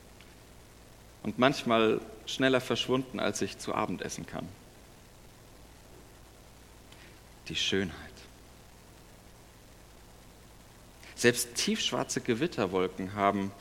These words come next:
manchmal ihre ganz eigene Schönheit, finde ich. Vom Tun seiner Hände kündet das Firmament.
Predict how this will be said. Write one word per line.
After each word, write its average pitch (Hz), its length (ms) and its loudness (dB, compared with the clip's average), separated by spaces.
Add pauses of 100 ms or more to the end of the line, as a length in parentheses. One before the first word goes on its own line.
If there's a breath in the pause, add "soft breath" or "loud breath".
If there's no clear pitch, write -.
(460 loud breath)
manchmal 120 440 -2
ihre 107 180 -2
ganz 113 220 -2
eigene 92 340 -2
Schönheit, 82 500 -4 (560)
finde 85 220 -6
ich. - 120 -10 (4000)
Vom 113 280 2
Tun 208 320 6
seiner 143 280 8
Hände 147 400 6
kündet 127 440 -2
das 107 160 -2
Firmament. 104 720 2